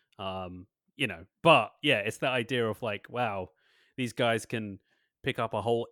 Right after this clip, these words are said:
car engine and, and put it in this medley loader and things like, yeah, it's crazy. I really love strongman, and I think it's such a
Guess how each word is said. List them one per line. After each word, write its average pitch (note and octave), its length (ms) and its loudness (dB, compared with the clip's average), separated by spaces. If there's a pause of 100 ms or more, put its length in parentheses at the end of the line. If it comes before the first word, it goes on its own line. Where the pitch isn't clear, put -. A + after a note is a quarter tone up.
(160)
car A2+ 300 2
engine F#2+ 360 -6
and, F2+ 200 -12 (200)
and G#2+ 120 -10
put B2 140 -6
it A2+ 100 -2
in G#2+ 120 -8
this G2 280 -8
medley A2+ 560 -6 (100)
loader G2 480 -4 (160)
and G2 180 -14
things A2 180 -6
like, A2+ 140 -10
yeah, G#2+ 180 -2
it's G#2+ 180 -6
crazy. G#2 360 -4
I A2 140 -2
really G2+ 320 -8
love F2+ 200 -10
strongman, F2+ 300 -16
and G2 80 -12
I G2+ 40 -8
think - 220 -18
it's - 160 -20
such G#2+ 220 -12
a G2 160 -12